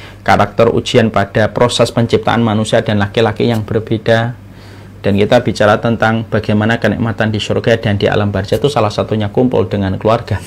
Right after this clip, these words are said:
Sebesar masalah ini kemudian kita tidak paham bagaimana alur ilmunya, kan berarti tragis kehidupan kita kalau gitu. Dan inilah yang akan menjadikan seseorang itu tidak tahu apa yang dilakukan di dalam masalah keluarga.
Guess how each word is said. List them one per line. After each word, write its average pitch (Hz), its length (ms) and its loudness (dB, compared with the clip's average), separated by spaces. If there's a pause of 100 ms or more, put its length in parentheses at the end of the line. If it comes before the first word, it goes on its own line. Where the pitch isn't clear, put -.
(440)
Sebesar 147 480 2
masalah 139 560 2
ini 160 160 4
kemudian 131 480 2
kita 120 240 -2
tidak 120 320 -2
paham 123 320 0
bagaimana 110 480 0
alur 117 320 0
ilmunya, 131 640 0 (1600)
kan 147 160 0
berarti 120 320 -2
tragis 143 640 -4
kehidupan 92 560 -6 (160)
kita 87 320 -4
kalau 92 240 -6
gitu. - 320 -14 (880)
Dan 90 240 0
inilah 131 240 4
yang 127 160 0
akan 113 320 -2
menjadikan 104 560 -4
seseorang 87 560 -2
itu - 160 -4
tidak - 320 -6
tahu 117 160 0
apa 101 160 -4
yang 98 240 -4
dilakukan 104 560 -6
di 101 80 -8
dalam 95 320 -4
masalah 95 400 -8
keluarga. 92 560 -10